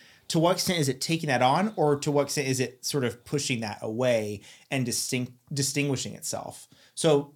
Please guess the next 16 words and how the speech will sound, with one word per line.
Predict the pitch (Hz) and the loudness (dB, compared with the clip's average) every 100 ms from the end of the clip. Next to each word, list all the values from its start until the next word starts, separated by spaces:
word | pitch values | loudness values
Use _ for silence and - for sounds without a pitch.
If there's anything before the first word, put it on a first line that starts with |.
| - | 0
different | 208 247 226 | 2 4 2
examples | 156 139 151 165 131 | 2 0 2 0 0
in | 131 | 0
your | 117 | -2
book | 120 127 | -4 -4
do | |
different | 120 113 - | -6 -6 -6
things. | 170 131 | -4 -4
Would | 151 | -4
you | 180 | -2
say | 226 220 | 0 0
for | 208 147 | -2 -4
Chris-, | 151 135 - | -2 -4 -2
um, | 151 127 113 107 _ | 2 2 0 -6 _
Chrysostom | - 190 185 190 - 196 196 190 - - - _ | -8 -4 -2 -2 0 0 0 -4 -12 -20 -20 _
that | 135 139 127 117 - | 0 4 4 2 -2